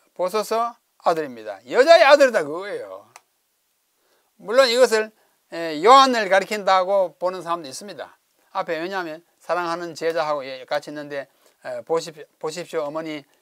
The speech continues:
이 요한을 가리키면서, "어, 당신 아들입니다. 지금부터 나는 죽지만은, 나는 하늘에 가지만은 요한이 이제 아들 역할을 할 것입니다." 그렇게 이해하는 사람도 많이 있어요. 그러나 또 한편에는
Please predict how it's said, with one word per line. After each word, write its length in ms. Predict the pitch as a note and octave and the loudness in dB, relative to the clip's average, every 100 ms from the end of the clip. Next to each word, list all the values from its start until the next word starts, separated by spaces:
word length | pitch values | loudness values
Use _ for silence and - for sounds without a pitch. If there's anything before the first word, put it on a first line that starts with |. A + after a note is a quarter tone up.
| _ | _
이 200 | C#3+ B2+ | -18 -8
요한을 720 | D#3 E3 C#3+ C3+ C#3+ C#3 B2 _ - | -4 -4 -6 -14 -12 -12 -16 _ -8
가리키면서, 600 | C3+ C3+ C3+ B2 C3+ B2 _ _ _ | -8 -8 -14 -14 -14 -16 _ _ _
"어, 80 | C3 | -14
당신 260 | B2 A#2+ | -12 -8
아들입니다. 460 | D3 C#3 B2+ A2 A2 | -6 -6 -10 -14 -14
지금부터 540 | - E3 D3 - C3+ _ _ | -10 -10 -10 -12 -12 _ _
나는 280 | D#3+ E3+ D#3+ | -6 -6 -8
죽지만은, 680 | E3 - D3 C#3 E3 C3 A2 _ _ | -12 -12 -16 -12 -14 -16 _ _ _
나는 220 | D#3 D3+ | -12 -10
하늘에 280 | D3+ D#3 C3+ | -10 -10 -8
가지만은 540 | C#3 C#3 B2+ D3+ C#3+ _ _ _ - | -6 -6 -10 -14 -18 _ _ _ -8
요한이 420 | D#3+ D#3 C#3+ C3 _ | -4 -4 -6 -14 _
이제 100 | - | -14
아들 280 | C#3 D3 C#3 | -6 -6 -6
역할을 200 | B2+ B2 | -10 -12
할 80 | A#2+ | -12
것입니다." 460 | B2 - B2 A#2 A2+ | -14 -18 -16 -14 -12
그렇게 300 | G#3 F#3 E3+ | -12 -10 -10
이해하는 300 | D#3 D#3+ D#3 | -6 -6 -6
사람도 280 | E3+ D#3 C3+ | -12 -14 -12
많이 220 | A#2+ C3 | -12 -12
있어요. 260 | - A#2 G2+ | -18 -18 -10
그러나 460 | E3 D#3 F#3+ A2+ _ _ _ _ _ _ _ _ _ - | -4 -2 -2 -4 _ _ _ _ _ _ _ _ _ -2
또 80 | |
한편에는 680 | G#3+ C4 B3 A#3+ F3 E3+ | 0 0 -2 -4 -8 -8